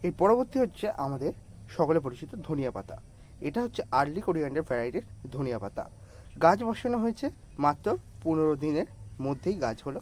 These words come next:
খুব সুন্দর গ্রোথ নিচ্ছে। এছাড়াও এখানেও বেশ কিছু শসা গাছ বসানো হয়েছে। তো এটা গেল আমাদের দু নম্বর সবজি। ধনেপাতা গাছ খুব সহজেই আমরা ছাদ বাগানের মধ্যে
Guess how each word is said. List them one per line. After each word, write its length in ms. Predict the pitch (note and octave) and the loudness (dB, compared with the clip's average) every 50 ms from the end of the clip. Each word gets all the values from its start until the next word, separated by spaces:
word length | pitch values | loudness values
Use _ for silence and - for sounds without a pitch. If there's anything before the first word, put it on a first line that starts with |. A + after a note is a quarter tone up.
| - - | -10 -6
খুব 120 | - B3 A3+ - | -4 -4 -2 0
সুন্দর 240 | - E3 C#3+ C3 B2 G2+ G2+ | 0 0 0 0 0 -2 -4
গ্রোথ 200 | G#2 G2 - - - G#2+ | -6 -8 -8 -8 -10 -10
নিচ্ছে। 300 | F#2 - - - - A2 - - - - - - - - - - | -10 -10 -12 -14 -14 -14 -14 -16 -18 -18 -18 -18 -18 -10 -4 -4
এছাড়াও 280 | D#3 - F3+ D#3+ F3 G3 F3+ - - | -2 0 2 2 2 0 -2 -4 -4
এখানেও 260 | C#3 - D#3 D#3+ F#3 F3+ D3 | -2 0 2 2 2 2 0
বেশ 120 | C3+ C3 - - | -2 -2 -4 -8
কিছু 160 | - - G#3 A#3+ - - - - - - | -8 -4 -4 -4 -4 -6 -12 -10 -10 -8
শসা 280 | - D3+ C#3 - D3 C#3 | -6 -6 -4 -4 -2 -2
গাছ 140 | D#3 G3+ - - - - - - | -2 -2 -4 -6 -14 -12 -10 -8
বসানো 360 | G#2+ - - - A#2 G#2 G#2 G2 | -8 -8 -8 -8 -8 -8 -8 -8
হয়েছে। 260 | A2 G#2+ G2 - - - - - - - - - - - - - - - - - - | -10 -12 -12 -12 -12 -12 -12 -12 -12 -12 -12 -10 -8 -6 -6 -6 -8 -10 -12 -6 -2
তো 80 | C#3+ B2 G#2+ A2+ - - - - - - - - - - - - - - C3 | -2 -2 -2 -2 -6 -12 -16 -18 -20 -20 -18 -18 -16 -14 -12 -10 -4 -2 0
এটা 160 | D3+ - A3 A3+ | 2 4 6 6
গেল 120 | G#3+ F#3+ F3+ F#3+ E3+ | 6 6 6 6 4
আমাদের 220 | E3 D3+ D#3 F#3 E3+ C#3 | 4 4 4 4 4 4
দু 60 | C#3+ C#3+ C3+ | 4 6 6
নম্বর 220 | C3+ C3+ C#3 D3+ D3 - | 6 6 6 4 4 2
সবজি। 260 | - B2+ - - A#2 - - - - - | 0 -4 -6 -6 -8 -10 -10 -8 -4 0
ধনেপাতা 400 | C#3+ E3 E3+ F#3+ - A3+ G#3+ B3+ F#3+ - | 2 4 4 4 4 4 4 4 4 4
গাছ 180 | A#2 A2 D#3 - - - - - - - - | 4 4 4 2 0 -6 -14 -14 -12 -4 2
খুব 140 | - G#3 A#3 - - - - - - - - | 2 2 4 2 -2 -8 -10 -10 -8 -4 -2
সহজেই 380 | D3 C3 D#3 D#3 D#3 F#3 A#3 - - A#2 | -2 0 2 2 0 0 -2 -4 -2 -2
আমরা 140 | C3 C3 E3 - - | 0 0 0 -2 -2
ছাদ 180 | - A2+ A2 A2 - | -2 -4 -2 -2 -2
বাগানের 280 | C3 C#3+ D#3 D#3 D3 C#3 | -2 0 0 0 0 0
মধ্যে 180 | C3+ C3 - G3 | -2 -2 -4 -6